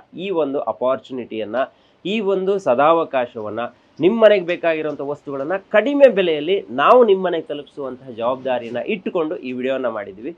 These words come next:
So ಯಾರೇ ಏನೇ ಬೇಕಿದ್ರೂ ಒಂದು ಸಲ ನಮ್ಮ ಕಾಂಟ್ಯಾಕ್ಟ್‌ಗೆ, ಆ, ಕನೆಕ್ಟ್ ಆಗಿ.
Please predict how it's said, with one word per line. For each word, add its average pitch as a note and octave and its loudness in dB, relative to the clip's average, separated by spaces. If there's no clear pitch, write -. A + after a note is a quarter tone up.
So D3 -2
ಯಾರೇ F#3 2
ಏನೇ F#3+ 0
ಬೇಕಿದ್ರೂ D3+ -6
ಒಂದು B2+ -6
ಸಲ C#3 -6
ನಮ್ಮ A#2 -6
ಕಾಂಟ್ಯಾಕ್ಟ್‌ಗೆ, A#2+ -10
ಆ, G2 -12
ಕನೆಕ್ಟ್ D3 -6
ಆಗಿ. B2+ -4